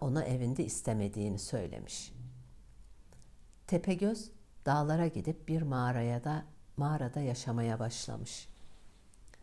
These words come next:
Peri annesi onu uzaktan izliyormuş.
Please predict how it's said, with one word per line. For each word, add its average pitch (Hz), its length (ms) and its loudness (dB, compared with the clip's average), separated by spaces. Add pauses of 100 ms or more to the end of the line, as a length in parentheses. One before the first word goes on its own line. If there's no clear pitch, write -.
(540)
Peri 233 240 8
annesi 160 540 2
onu 170 300 2
uzaktan 156 540 2
izliyormuş. 156 880 4